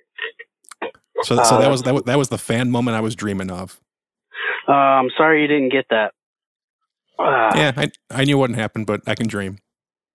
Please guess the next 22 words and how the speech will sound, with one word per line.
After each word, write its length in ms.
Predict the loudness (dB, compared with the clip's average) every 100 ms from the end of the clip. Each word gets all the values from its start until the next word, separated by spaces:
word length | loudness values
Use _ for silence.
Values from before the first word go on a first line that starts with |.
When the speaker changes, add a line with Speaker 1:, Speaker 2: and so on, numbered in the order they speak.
| _
Speaker 2:
Yeah, 220 | 0 2 0 -4
you 120 | -6
can. 200 | -4 -6 -8 _ _ _ _ _ _ _ -10
Speaker 1:
All 180 | -4 0
right, 320 | 0 0 -4
so 460 | -6 -4 -2 -4 -4
we 100 | -4
talked 280 | 0 -2 -2
a 80 | -4
lot 340 | -2 -2 -2
about 200 | -2 -4
Jurassic 380 | -4 -4 -4 -4
World. 440 | -2 0 0 -2
Uh, 300 | -4 -2 -4 -6
I 140 | -8 -4
heard 180 | -4 -4
you 100 | -4
saw 200 | -2 -2
Ant-Man 320 | -2 -4 -4
and 120 | -4
the 40 | -2
Wasp. 380 | -2 -4 -6